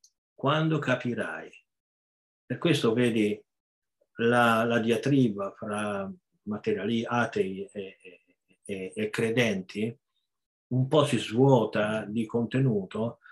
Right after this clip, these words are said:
una volta che tu gli dici: "Ma se tu quando capisci ci credi,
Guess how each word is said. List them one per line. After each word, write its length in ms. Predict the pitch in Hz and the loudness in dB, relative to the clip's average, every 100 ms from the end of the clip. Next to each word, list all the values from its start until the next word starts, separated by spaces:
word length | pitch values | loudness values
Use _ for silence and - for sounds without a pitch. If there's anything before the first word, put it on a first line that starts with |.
| - - | -20 -6
una 220 | 120 123 | -2 0
volta 500 | 131 139 113 - 104 | 4 4 2 -2 -8
che 180 | - 107 | -6 -6
tu 160 | - | -2
gli 160 | 143 147 | 0 0
dici: 460 | 127 107 - 104 - | 0 -2 -2 -4 -2
"Ma 160 | 123 - | -2 0
se 260 | - 135 | 0 0
tu 280 | - 214 214 | 2 2 2
quando 440 | - 170 220 180 | 2 4 6 6
capisci 540 | 147 151 143 131 104 113 | 4 2 4 4 4 -2
ci 180 | - 196 | 0 0
credi, 640 | 160 214 170 101 95 - | 2 6 6 4 -4 -10